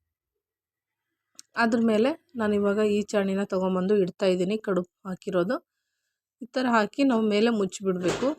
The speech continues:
ಮುಚ್ಚಿ ಒಂದು ಐದು ನಿಮಿಷ, ಒಂದು ಐದು ನಿಮಿಷ ಇದನ್ನ ಈ ಥರ ಬೇಯಿಸೋಕ್ಕೆ ಬಿಡಬೇಕು. ಚೆನ್ನಾಗಿ ಬೆಂದ ಮೇಲೆ ನೋಡಿ,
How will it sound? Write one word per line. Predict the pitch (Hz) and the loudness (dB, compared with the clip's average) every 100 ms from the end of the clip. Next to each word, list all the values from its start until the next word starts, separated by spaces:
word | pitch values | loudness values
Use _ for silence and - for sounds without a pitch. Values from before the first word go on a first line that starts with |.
| - - | -4 0
ಮುಚ್ಚಿ | 247 - - | 0 0 2
ಒಂದು | 294 233 226 | 4 6 8
ಐದು | 214 220 | 8 8
ನಿಮಿಷ, | 226 220 - 294 339 - _ _ _ _ _ _ - - - _ - - - - _ _ _ _ - | 6 4 4 2 2 -6 _ _ _ _ _ _ -20 -20 -20 _ -14 -14 -16 -20 _ _ _ _ -10
ಒಂದು | 233 | 0
ಐದು | 240 262 | 2 4
ನಿಮಿಷ | 262 233 262 | 4 6 6
ಇದನ್ನ | 220 214 226 254 | 4 4 2 2
ಈ | 214 | 2
ಥರ | 202 220 220 | 2 2 6
ಬೇಯಿಸೋಕ್ಕೆ | 196 202 226 226 240 | 6 6 6 4 4
ಬಿಡಬೇಕು. | 190 185 185 175 - 330 - _ _ _ _ _ _ _ _ _ _ | 2 2 4 2 2 2 0 _ _ _ _ _ _ _ _ _ _
ಚೆನ್ನಾಗಿ | - 254 269 285 349 403 _ _ | -6 0 2 4 2 0 _ _
ಬೆಂದ | 196 208 220 247 | -2 2 4 4
ಮೇಲೆ | 233 214 | 2 0
ನೋಡಿ, | 208 196 214 | -2 0 -2